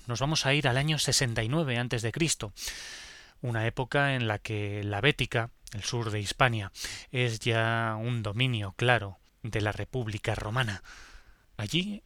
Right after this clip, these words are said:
en el año sesenta y nueve antes de Cristo, un jovencísimo y prometedor cuestor llega a la ciudad, un tal Julio César,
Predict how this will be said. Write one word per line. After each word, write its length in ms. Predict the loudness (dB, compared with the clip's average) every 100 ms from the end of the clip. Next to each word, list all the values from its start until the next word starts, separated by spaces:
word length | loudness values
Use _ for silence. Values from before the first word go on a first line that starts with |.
| -6
en 100 | 0
el 100 | 2
año 220 | 2 0
sesenta 420 | 0 0 2 0
y 60 | 2
nueve 300 | 2 2 0
antes 240 | 0 -2
de 100 | -4
Cristo, 480 | -4 -4 -4 -8 -8 -6
un 160 | -6
jovencísimo 800 | -4 -4 -2 -2 -2 0 0 0
y 60 | -2
prometedor 640 | -2 -2 -2 0 0 -2
cuestor 600 | -2 -2 -2 -2 -2 -4
llega 460 | 0 0 2 0 2
a 40 |
la 120 | 0
ciudad, 320 | 0 0 0 -2 -8 -10 -10 -12 -16 -10
un 160 | -4 -2
tal 380 | 0 2 0 -2
Julio 460 | -2 -2 2 2
César, 440 | 4 4 4 0